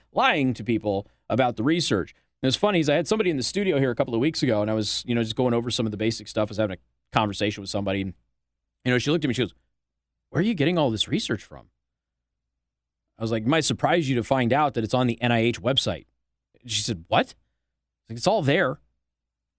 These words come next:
It's on the N I H's website. Nothing that I am saying about masks is not published on the N I H's website. Nothing. It's all there for everybody to find. It's just that nobody bothers to go look."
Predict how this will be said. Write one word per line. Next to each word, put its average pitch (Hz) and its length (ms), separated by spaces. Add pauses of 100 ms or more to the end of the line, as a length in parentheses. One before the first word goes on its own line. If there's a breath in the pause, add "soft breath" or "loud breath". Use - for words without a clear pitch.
(100)
It's 123 140
on 196 180
the 175 100
N 165 100
I 170 100
H's 143 280
website. 160 460 (880)
Nothing 220 320
that 196 100
I 180 120
am 196 140
saying 160 420
about 143 220
masks 151 480
is 139 160
not 175 240
published 160 420
on 143 140
the 160 120
N 160 80
I 156 100
H's 143 280
website. 170 440
Nothing. - 240 (580)
It's - 60
all 285 140
there 285 320 (1080)
for 147 80
everybody 240 400
to 240 60
find. 262 300 (360)
It's - 120
just 180 100
that 156 80
nobody 202 260
bothers 160 380
to 156 60
go 135 120
look." 143 320